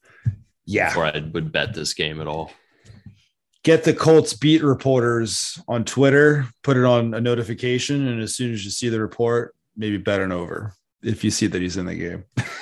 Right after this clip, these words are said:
Speaker 2: Like, sitting in a meeting, like, tr-, flipping out, like, "Ah, I gotta go to the bathroom," and, like, run off and make a bet.
Speaker 1: Exactly.
Speaker 2: <laughs>
Speaker 1: Colts Super Bowl odds, sixteen to one. There's worse bets, and that'd be crazy if we saw Carson Wentz in a Super Bowl. But
Speaker 2: Oh
Speaker 1: hey,
Speaker 2: my gosh.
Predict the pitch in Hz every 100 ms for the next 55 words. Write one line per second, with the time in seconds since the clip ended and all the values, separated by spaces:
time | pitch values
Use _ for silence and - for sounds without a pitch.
0 | - 90 - - - 90 82 85 87 85
1 | 85 82 80 78 - - - - - -
2 | 107 80 76 78 73 71 76 104 107 107
3 | 107 110 95 107 104 92 82 85 110 139
4 | 95 - - 92 78 78 - 80 71 82
5 | 78 _ - 71 - 110 107 110 120 107
6 | - - - - - - - - - 180
7 | 180 180 170 170 165 160 160 160 135 -
8 | 170 139 - 175 160 139 139 151 156 160
9 | 131 139 131 123 147 147 131 110 139 139
10 | 135 131 131 127 117 135 139 127 123 113
11 | 127 - 120 - 131 123 123 120 127 127
12 | - - 135 131 123 120 - - - -
13 | 185 - 147 120 123 117 120 143 123 131
14 | 139 113 90 170 190 120 87 85 85 -
15 | -